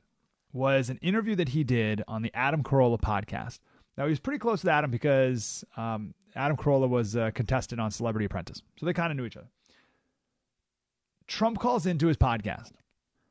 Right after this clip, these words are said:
and they talk. They go back and forth for a couple minutes. And then Trump goes, "Okay, Adam, let me know when you wanna get started. We'll get, we'll get going."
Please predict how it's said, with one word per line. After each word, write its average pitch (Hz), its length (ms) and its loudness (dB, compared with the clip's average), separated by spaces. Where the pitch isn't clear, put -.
and 156 120 4
they 170 80 8
talk. 151 320 4
They 135 100 4
go 156 140 8
back 143 160 6
and 123 100 2
forth 131 220 6
for 123 80 4
a 120 40 2
couple 104 240 0
minutes. 65 340 -10
And 156 140 0
then 233 120 0
Trump 214 260 0
goes, 135 540 0
"Okay, 226 200 6
Adam, 175 280 4
let 196 120 6
me 196 60 4
know 190 140 10
when 180 100 8
you 170 80 8
wanna 160 180 8
get 151 140 6
started. 131 340 8
We'll 117 100 4
get, 110 200 2
we'll 117 80 2
get 113 160 -2
going." 87 240 -4